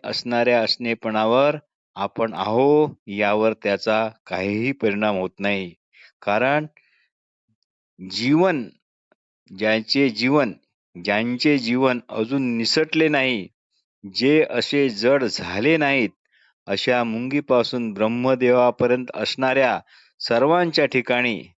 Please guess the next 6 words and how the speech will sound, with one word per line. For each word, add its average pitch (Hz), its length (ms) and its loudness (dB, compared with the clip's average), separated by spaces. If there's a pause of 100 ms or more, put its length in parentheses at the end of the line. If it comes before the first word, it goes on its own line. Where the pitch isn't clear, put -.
(200)
ते 180 320 2 (1700)
जीवन 147 420 2 (360)
किंवा 127 300 0
असणेपण 147 560 0 (340)
जसेच्या 135 640 2 (180)
तसे 131 380 2